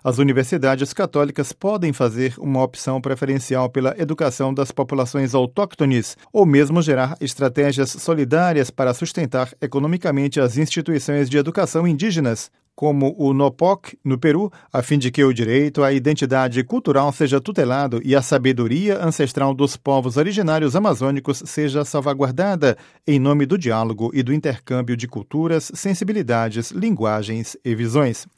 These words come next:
Os padres sinodais refletiram em seguida sobre as violências.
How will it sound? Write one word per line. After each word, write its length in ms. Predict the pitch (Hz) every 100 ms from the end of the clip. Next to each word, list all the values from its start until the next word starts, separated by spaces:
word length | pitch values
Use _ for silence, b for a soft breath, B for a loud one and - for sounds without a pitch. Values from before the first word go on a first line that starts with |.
| _ _ -
Os 180 | 170 -
padres 480 | 165 160 156 151 -
sinodais 580 | 170 165 151 147 147 123
refletiram 580 | 139 143 131 139 135 160
em 100 | 147
seguida 480 | - 135 120 127 123
sobre 460 | - 139 131 131 -
as 180 | 127
violências. 800 | 120 135 113 98 - 50 - -